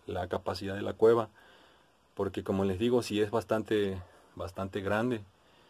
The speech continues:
Esta parte sería aquí el lado derecho y hacia la parte de allá sería,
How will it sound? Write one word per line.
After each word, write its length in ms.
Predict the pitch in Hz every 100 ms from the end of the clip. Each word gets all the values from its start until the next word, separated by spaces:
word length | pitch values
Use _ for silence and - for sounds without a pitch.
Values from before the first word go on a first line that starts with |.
| _ _ _ _ _ -
Esta 160 | -
parte 320 | 98 110 107
sería 220 | 101 101 104
aquí 240 | - 110
el 100 | 107
lado 240 | 104 104
derecho 500 | 98 98 107 110 127 127 - _ _ _ _ - - -
y 420 | 95 90 92 90 90 _ _ _ _ _ _ _ _ -
hacia 200 | 98 90
la 100 | 87
parte 380 | - 101 101 113
de 320 | 107 98 92
allá 500 | 87 95 101 117 127 - - -
sería, 600 | - 87 95 98 95